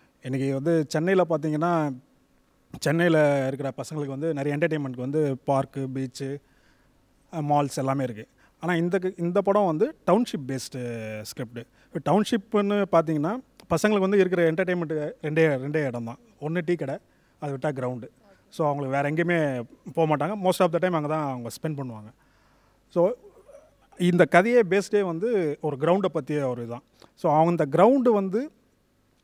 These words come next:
அந்த பசங்க இருக்கிற கிரவுண்டு வந்து வேற ஒருத்தர் வந்து ஆக்கிரமிக்கும் போது அதுக்கு ஆப்போசிட்டா அவங்க அப்போஸ் பண்ணி இவங்க எப்படி வந்து மறுபடியும் அந்த கிரவுண்டை வந்து மீட்டு எடுக்கிறாங்க அப்படின்றதான் அது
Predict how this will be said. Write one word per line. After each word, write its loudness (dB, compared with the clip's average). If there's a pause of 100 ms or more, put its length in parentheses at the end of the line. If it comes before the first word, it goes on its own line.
(100)
அந்த -4
பசங்க 0
இருக்கிற 0
கிரவுண்டு -2
வந்து -6 (440)
வேற 2
ஒருத்தர் -4
வந்து -4
ஆக்கிரமிக்கும் -2
போது -4 (480)
அதுக்கு -4
ஆப்போசிட்டா -2 (640)
அவங்க -4
அப்போஸ் -2
பண்ணி -8 (220)
இவங்க -4
எப்படி -2
வந்து -4
மறுபடியும் -4
அந்த -8
கிரவுண்டை -6
வந்து -8
மீட்டு -8
எடுக்கிறாங்க -12
அப்படின்றதான் -8
அது -12